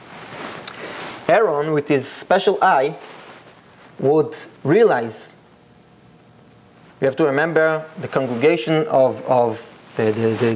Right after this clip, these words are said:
the Jewish people in the desert was a, uh, millions of people, between two to three million people walking in the desert. They were very organized, and, um,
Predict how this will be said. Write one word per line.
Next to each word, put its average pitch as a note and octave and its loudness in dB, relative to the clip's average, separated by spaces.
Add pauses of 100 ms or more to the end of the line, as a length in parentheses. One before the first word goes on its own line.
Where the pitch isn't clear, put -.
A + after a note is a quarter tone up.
the B2 0
Jewish D#3 0
people E3+ 2
in B2+ -2
the B2+ 2
desert D#3 2
was A#2+ 0 (460)
a, C3 6
uh, B2+ -2 (1600)
millions F3 2
of C3+ -2
people, D#3+ 0 (960)
between D3 0
two G3 4
to D3 2
three E3+ 0
million F3 2
people D3+ 0 (520)
walking D3+ 2
in C3 0
the A#2+ 0
desert. C#3 2 (840)
They E3 4
were E3 2
very F3 4
organized, D#3+ 2 (640)
and, C3 0
um, A#2+ 0